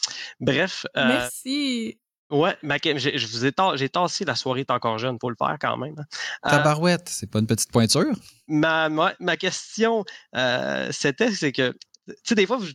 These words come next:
Speaker 1: vous... traitez de sujets, puis, euh, des, des fois, je trouve ça, euh, comment est-ce que vous gérez l'aspect que vos collègues vous entendent, vos clients vous entendent peut-être,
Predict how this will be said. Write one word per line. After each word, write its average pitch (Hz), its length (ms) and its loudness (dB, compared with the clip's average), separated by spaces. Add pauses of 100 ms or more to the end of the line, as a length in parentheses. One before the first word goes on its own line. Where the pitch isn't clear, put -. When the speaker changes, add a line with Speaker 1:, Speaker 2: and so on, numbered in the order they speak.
Speaker 1:
vous... 139 100 -10
traitez 147 300 -2
de - 60 -12
sujets, 156 440 0
puis, 123 340 0
euh, 113 240 2 (760)
des, 139 200 0
des 135 160 4
fois, 269 120 0
je 247 100 -2
trouve 131 180 -6
ça, - 160 0 (320)
euh, - 120 -8 (280)
comment 196 160 0
est-ce 269 80 0
que - 120 -2
vous 156 120 -6
gérez 147 340 2
l'aspect 180 480 -2
que 123 260 0 (140)
vos 135 240 0
collègues 151 400 2
vous 127 180 -6
entendent, 131 640 2
vos 127 160 -2
clients 170 380 0
vous 135 220 -2
entendent 139 420 2
peut-être, 135 640 -2